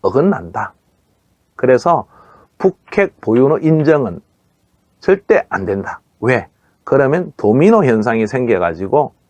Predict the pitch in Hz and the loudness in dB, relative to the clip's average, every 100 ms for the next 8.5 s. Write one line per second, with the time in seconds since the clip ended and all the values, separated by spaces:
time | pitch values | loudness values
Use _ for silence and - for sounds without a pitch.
0 | _ 185 208 202 180 139 139 139 143 147 | _ 0 2 2 2 2 2 2 2 0
1 | 147 123 110 107 110 101 - 123 165 - | 0 0 2 2 0 -4 -6 -6 -6 -10
2 | _ _ - 143 160 135 101 90 - - | _ _ 0 2 2 0 0 -4 -6 -8
3 | 101 117 113 101 90 95 151 180 _ _ | 0 2 2 0 0 -2 -2 -4 _ _
4 | _ _ _ _ _ _ - 113 - 117 | _ _ _ _ _ _ -6 -6 0 -2
5 | 101 87 87 - - - _ _ _ _ | -2 -6 -10 -12 -14 -18 _ _ _ _
6 | _ _ _ _ _ _ - 208 196 139 | _ _ _ _ _ _ 0 2 2 4
7 | 202 220 240 147 120 - 302 247 147 117 | 4 4 2 0 -2 0 0 2 0 0
8 | 92 - 87 - - | -2 -6 -12 -10 -14